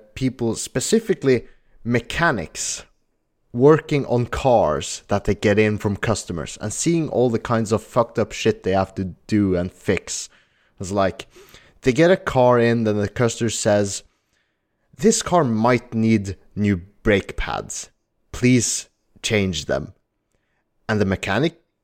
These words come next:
gets the car in, and they don't need new brake pads. They need new brake pads, they need new discs, they need new suspension, they need new everything. It's like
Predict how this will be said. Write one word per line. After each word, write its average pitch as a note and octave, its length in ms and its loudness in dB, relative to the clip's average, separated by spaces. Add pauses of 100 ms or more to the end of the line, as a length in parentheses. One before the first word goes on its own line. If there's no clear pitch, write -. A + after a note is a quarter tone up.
(160)
gets B2 280 2
the - 100 -4
car D3+ 340 4
in, B2+ 300 -2 (360)
and G2 380 -4 (240)
they G#2+ 100 4
don't C#3+ 280 4
need C3+ 220 2
new A#2 140 4
brake G2 320 2
pads. - 280 -10
They G#2+ 120 2
need G#2+ 300 0
new F#2 180 -4
brake F2 340 -4
pads, A#2 360 0
they G2 120 -4
need F2+ 240 -6
new F2 180 -4
discs, C3 560 0
they F#2+ 180 -2
need F#2 280 -4
new F#2 140 -2
suspension, - 680 -2
they G2+ 100 0
need G#2 320 -2
new G#2+ 320 2
everything. A2+ 680 2
It's F2+ 180 -6
like F2+ 220 -4